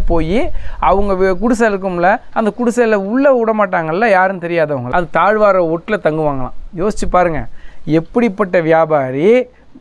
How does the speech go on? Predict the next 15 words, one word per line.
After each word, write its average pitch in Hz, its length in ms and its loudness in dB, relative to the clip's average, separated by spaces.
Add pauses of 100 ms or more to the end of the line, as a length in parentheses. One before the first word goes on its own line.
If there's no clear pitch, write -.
(180)
மோதிரமே 240 460 4
அஞ்சு 196 280 -2
போட்டிருக்காங்க, 165 540 -2
முப்பதாயிரம் 208 560 2
வெள்ளி 190 200 -2
காசு 190 300 0
வச்சுக்கிட்டு 151 420 -6
இருந்தவங்க, 143 260 -2
பெரிய 196 360 2
பணக்காரரா 151 800 -2
இருந்தவங்க, 123 520 -2 (460)
போய் 202 500 2
தங்க 208 480 2
இடம் 180 240 4
இல்லாம 160 600 0